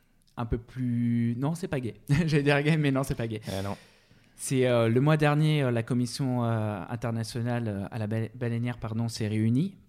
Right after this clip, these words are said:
Speaker 1: au Brésil pour, euh, pouvoir créer un sanctuaire en Atlantique du Sud.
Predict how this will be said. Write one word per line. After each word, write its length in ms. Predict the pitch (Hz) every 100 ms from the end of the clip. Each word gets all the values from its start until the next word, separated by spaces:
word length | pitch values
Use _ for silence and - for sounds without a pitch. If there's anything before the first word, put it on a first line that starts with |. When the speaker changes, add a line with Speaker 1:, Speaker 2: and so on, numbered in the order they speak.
| -
Speaker 1:
au 60 |
Brésil 560 | 113 120 120 160 170 165 - _ _ _ _
pour, 240 | - 117 113
euh, 320 | 110 110 107
pouvoir 320 | 107 139 156
créer 320 | - - 139
un 680 | 143 110 104 101 104 101 101
sanctuaire 640 | 101 - 151 - 143 156 151
en 600 | 120 107 104 104 101 101 120
Atlantique 380 | 143 147 -
du 100 | 131
Sud. 260 | 110 135 196